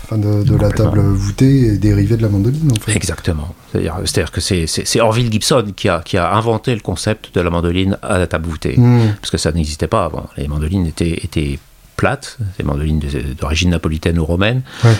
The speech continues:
Speaker 2: Et, euh, Orville a eu l'idée de la, la table bombée pour les mandolines comme pour les guitares d'ailleurs. C'est lui qui a appliqué ce premier principe de, du violon. Et Lloyd Loar l'a poussé, euh, vingt ans plus tard, en mille neuf cent vingt-deux, il a, il a poussé ce principe un, un pas plus loin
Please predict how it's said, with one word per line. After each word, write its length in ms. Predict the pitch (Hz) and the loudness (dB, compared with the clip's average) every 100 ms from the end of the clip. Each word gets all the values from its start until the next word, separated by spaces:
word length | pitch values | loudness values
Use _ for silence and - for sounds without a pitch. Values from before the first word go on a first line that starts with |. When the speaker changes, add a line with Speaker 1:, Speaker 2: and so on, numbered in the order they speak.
| - | 0
Speaker 2:
Et, 220 | - 90 80 | -2 0 0
euh, 640 | 73 73 71 67 71 69 | 0 -2 -4 -4 -2 0
Orville 520 | 90 90 101 113 95 - | 0 2 0 2 0 -2
a 140 | 80 | -2
eu 380 | 85 87 80 76 - _ - - | -2 -2 -2 -6 -10 _ -20 -10
l'idée 440 | - 78 98 110 104 | -6 0 2 2 0
de 140 | 98 | 0
la, 240 | 82 76 | -2 -2
la 140 | 71 76 | -4 -6
table 500 | - 80 78 78 67 | -4 -4 -4 -4 -4
bombée 540 | 71 82 92 92 80 - _ - | -4 -2 0 0 -2 -10 _ -4
pour 100 | 92 | -2
les 60 | |
mandolines 340 | 82 82 87 87 | 0 -2 -2 -2
comme 160 | 85 | -4
pour 140 | 82 69 | -4 -8
les 80 | |
guitares 320 | 73 78 - - | -8 -6 -6 -4
d'ailleurs. 300 | 120 - - | -6 -6 -10
C'est 140 | - | -10
lui 160 | - 113 | -4 -2
qui 100 | - | -2
a 80 | 82 117 | -2 -4
appliqué 340 | - - - 95 | -10 -10 -4 -4
ce 100 | - | -4
premier 520 | - 90 95 90 85 | -4 0 2 0 -2
principe 480 | - 92 - 85 - | -2 -4 -2 -4 -4
de, 240 | 80 69 | -4 -2
du 140 | 65 73 | -4 -4
violon. 340 | 80 69 92 - - - - | -2 0 0 -4 -12 -16 -6
Et 60 | 95 | -2
Lloyd 260 | 98 104 | 2 2
Loar 300 | 98 104 123 | 2 2 2
l'a 140 | 101 87 | 0 -2
poussé, 500 | - - 113 104 104 | -4 -4 0 2 2
euh, 400 | 90 82 80 80 82 - 73 76 | 2 0 0 -2 -2 -4 -4 -6
vingt 340 | 76 85 85 92 | -4 -2 -2 -2
ans 80 | |
plus 160 | 85 - | -6 -4
tard, 300 | - 123 98 | -2 0 0
en 60 | 76 | -2
mille 120 | 73 | -4
neuf 100 | 67 | -4
cent 140 | - | -4
vingt-deux, 340 | 76 76 98 107 | -2 0 0 0
il 100 | 87 | -2
a, 120 | 82 | -2
il 100 | 80 | -2
a 60 | |
poussé 300 | - - 98 | -4 -4 -4
ce 140 | 82 90 | -2 -6
principe 520 | - 85 - 107 - | -6 -4 -2 -4 -4
un, 320 | 101 - - | -6 -6 -4
un 40 | 101 | -2
pas 140 | 95 | -2
plus 180 | - 95 | -2 -2
loin 300 | 92 110 | 0 0